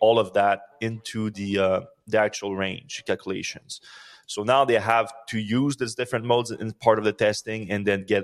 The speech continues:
uh, an average, uh, of those, which makes a lot of sense. Um, so it's not like, because, 'cause the range is not supposed to be perfect condition range, even though it's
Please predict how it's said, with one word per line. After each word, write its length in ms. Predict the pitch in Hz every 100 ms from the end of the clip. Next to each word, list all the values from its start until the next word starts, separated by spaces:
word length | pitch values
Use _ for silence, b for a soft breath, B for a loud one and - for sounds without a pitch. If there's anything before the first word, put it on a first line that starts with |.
| 98
uh, 180 | 98 95
an 120 | 104
average, 600 | 98 107 98 98 98 - _ -
uh, 140 | 101 -
of 180 | - 95
those, 380 | 101 95 - - b b
which 240 | - 117 -
makes 220 | 185 -
a 40 |
lot 120 | 143 127
of 80 |
sense. 500 | - 123 92 90 - B B B B _ -
Um, 500 | 101 98 98 98 -
so 160 | - 107
it's 140 | 104
not 200 | 127 127
like, 320 | 101 101 - - _
because, 320 | 107 110 113 -
'cause 340 | 110 98 - _
the 160 | 104 110
range 320 | 117 165 151
is 80 | 104
not 140 | 117
supposed 300 | - - 113
to 60 | -
be 100 | 101
perfect 520 | - 117 104 117 113
condition 480 | 101 98 110 - 98
range, 220 | 95 98
even 180 | 98 104
though 140 | 110
it's 140 | 101